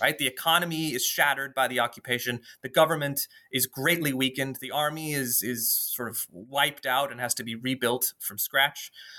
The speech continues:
Um, Reza Shah leaves. He, his, uh, son, the new Shah, is a fairly weak ruler. He has to deal with, uh, these occupying powers. Um, there's a se-, sequence of governments, of prime ministers who, uh, sort of struggle against the Russians and the British,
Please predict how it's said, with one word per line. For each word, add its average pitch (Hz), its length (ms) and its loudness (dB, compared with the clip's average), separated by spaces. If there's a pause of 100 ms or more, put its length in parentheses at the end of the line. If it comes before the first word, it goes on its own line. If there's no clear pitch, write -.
(240)
Um, 123 480 -2 (260)
Reza 139 220 2
Shah 135 320 2
leaves. 165 800 0
He, 135 440 -4
his, 131 440 2
uh, 82 360 0
son, 151 480 2
the 131 80 -4
new 139 140 -2
Shah, 131 420 0
is 113 160 -8
a 101 40 -12
fairly 131 360 2
weak 135 340 -2
ruler. 175 440 0
He 135 100 -10
has 123 200 -2
to 123 100 -12
deal 120 300 0
with, 113 100 -8 (280)
uh, 101 280 -4
these 120 200 -6
occupying 113 600 -2
powers. 208 560 0 (360)
Um, 131 280 4
there's 127 260 0
a 123 60 -4
se-, 151 360 0
sequence 220 400 0
of 185 120 0
governments, 170 400 2
of 139 100 -10
prime 143 180 2
ministers 135 460 0
who, 120 280 -4 (300)
uh, - 140 -6
sort 123 160 -4
of 123 60 -2
struggle 147 500 0
against 135 300 2
the 127 80 -6
Russians 123 320 2
and 123 100 -8
the 117 40 -12
British, 190 280 2